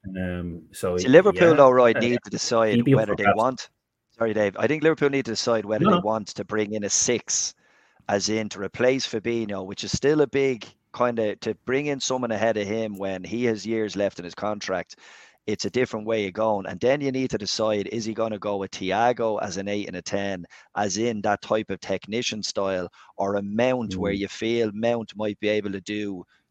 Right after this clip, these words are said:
Speaker 2: the dog work as well as the technical work? He needs to find that balance,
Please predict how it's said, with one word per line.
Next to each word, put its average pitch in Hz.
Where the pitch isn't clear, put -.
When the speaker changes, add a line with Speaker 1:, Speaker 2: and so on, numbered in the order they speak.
Speaker 2:
the 98
dog 113
work 104
as 95
well 104
as 101
the 90
technical 101
work? 87
He 110
needs 143
to 120
find 110
that 85
balance, 117